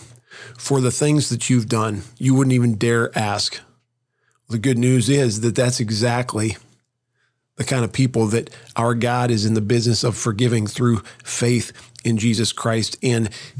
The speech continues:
if you view yourself as being in a very dire situation with relationship to God, be encouraged,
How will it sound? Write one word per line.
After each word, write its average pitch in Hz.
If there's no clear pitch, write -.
if 123
you 147
view 139
yourself 120
as 123
being 131
in 123
a 120
very 127
dire 120
situation 117
with 113
relationship 117
to 139
God, 117
be 139
encouraged, 127